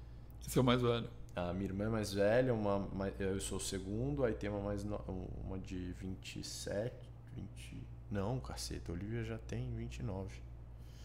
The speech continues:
Speaker 2: Quanto que eu tenho? Eu tenho trinta e dois, é isso. Ela tem vinte e nove. E o Jorge com vinte e dois. É, é isso.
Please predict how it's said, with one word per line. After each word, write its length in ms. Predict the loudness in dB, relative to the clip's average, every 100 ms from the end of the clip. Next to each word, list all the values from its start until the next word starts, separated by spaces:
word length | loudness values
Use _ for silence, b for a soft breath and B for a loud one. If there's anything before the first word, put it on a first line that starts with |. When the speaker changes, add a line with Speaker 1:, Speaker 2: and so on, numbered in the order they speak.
| B B B B B -12 -12 -12 -12 -6
Speaker 2:
Quanto 180 | -4 -4
que 80 | -6
eu 40 |
tenho? 200 | -4 -6
Eu 40 | -4
tenho 160 | -4
trinta 260 | -4 -4 -2
e 40 |
dois, 340 | -2 -4 -4 -6
é 60 | -6
isso. 180 | -6 -6
Ela 80 | -4
tem 140 | -2
vinte 200 | -2 -2
e 40 | -2
nove. 380 | 2 4 2 0 -4 -8 -8 B B B B B B B B B B B B 0
E 120 | 6
o 140 | 6
Jorge 720 | 6 6 8 12 12 10 4 -2 -2
com 300 | 2 4 6
vinte 300 | 4 0 0
e 40 |
dois. 560 | 2 2 2 -2 -6 -6 -6 B B B B -10 -10 -10 -8 -8 -6
É, 60 | -6
é 420 | -6 -8 -8 -8 -8
isso. 280 | -8 -10